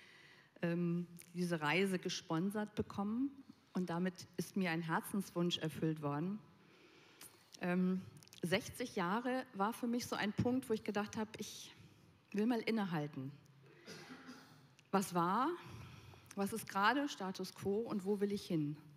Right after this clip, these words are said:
Ich meine, so furchtbar viel Zeit wird nicht mehr vor mir liegen, vielleicht. Ähm, und mein Ziel ist es, nicht jetzt in Ruhe und Gemütlichkeit zu leben, sondern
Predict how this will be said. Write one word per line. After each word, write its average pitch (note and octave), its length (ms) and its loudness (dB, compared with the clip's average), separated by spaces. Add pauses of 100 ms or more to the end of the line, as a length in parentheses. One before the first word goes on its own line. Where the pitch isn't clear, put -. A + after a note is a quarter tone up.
(840)
Ich - 80 -14
meine, F#3 160 4
so F#3+ 80 4
furchtbar A3 360 4
viel G#3 200 -2
Zeit G#3+ 320 0
wird G#3+ 140 2
nicht A3 180 -2
mehr G3+ 140 2
vor A3+ 200 4
mir A3+ 240 4
liegen, A3+ 380 0
vielleicht. G#3+ 680 -2 (800)
Ähm, G3 460 2 (960)
und G#3 100 2
mein A3+ 180 2
Ziel B3+ 360 2
ist - 280 2
es, B3 140 0 (1040)
nicht G#3+ 300 -2
jetzt F#3+ 360 -2
in G3+ 120 2
Ruhe G#3+ 220 2
und G3 120 0
Gemütlichkeit G#3+ 760 2
zu - 180 0
leben, F#3 360 2
sondern F#3+ 460 2